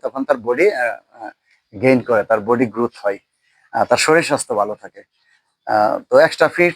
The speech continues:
আহ, সাপ্লিমেন্ট গুলো কি কি, এই বিষয়গুলো এখানে আমরা নিচ্ছি রেনেটা ডিপি প্লাস, তারপরে আমরা নিচ্ছি ডিসিপি, এই ডিসিপি নিচ্ছি আমরা,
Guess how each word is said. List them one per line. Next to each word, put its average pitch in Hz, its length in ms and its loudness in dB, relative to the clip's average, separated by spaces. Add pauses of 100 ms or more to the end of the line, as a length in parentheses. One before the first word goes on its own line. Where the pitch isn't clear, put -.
(120)
আহ, 143 140 4
সাপ্লিমেন্ট 165 520 2
গুলো 160 140 2
কি 151 200 -4
কি, 202 220 -6
এই 165 140 4
বিষয়গুলো 120 380 -2 (640)
এখানে 156 200 2
আমরা 160 140 4 (100)
নিচ্ছি 170 200 2
রেনেটা 143 420 2
ডিপি 156 260 -4
প্লাস, 135 200 6 (360)
তারপরে 117 260 -4
আমরা 127 180 0
নিচ্ছি 139 260 0
ডিসিপি, 117 480 -2 (1500)
এই 110 140 4
ডিসিপি 135 420 2
নিচ্ছি 127 220 0 (100)
আমরা, 117 180 4